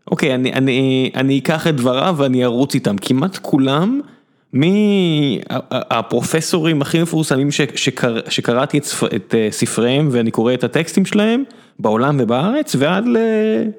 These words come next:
לבלוגים. זה, זה נראה כאילו שיש יותר מדי, אה, יותר מדי מלל, יותר מדי דעות שמובעות. בניגוד למה שאמרתם אז על קיין, שלקח לו איזה שלוש שנים להגיד,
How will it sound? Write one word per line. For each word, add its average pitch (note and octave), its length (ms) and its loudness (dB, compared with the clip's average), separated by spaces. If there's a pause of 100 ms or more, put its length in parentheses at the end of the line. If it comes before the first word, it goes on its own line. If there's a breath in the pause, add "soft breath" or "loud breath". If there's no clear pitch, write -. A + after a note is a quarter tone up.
(420 loud breath)
לבלוגים. C#3+ 540 2
זה, A2 160 0
זה B2 140 0
נראה B2+ 260 0
כאילו G3 220 0
שיש G3 60 0
יותר F#3 260 0
מדי, G3 440 2
אה, F#3 420 0 (200)
יותר G3+ 220 2
מדי A#3 200 2
מלל, F#3+ 380 2
יותר E3+ 220 0
מדי F3+ 260 2
דעות D#3+ 300 0
שמובעות. A2 720 0 (440)
בניגוד C3 260 2
למה C3+ 140 2
שאמרתם B2 480 0
אז B2+ 160 0
על A2+ 100 0
קיין, B2+ 320 0
שלקח A2+ 320 -2
לו A#2+ 60 4
איזה A#2+ 120 0
שלוש B2 260 0
שנים C3 260 0
להגיד, B2+ 280 2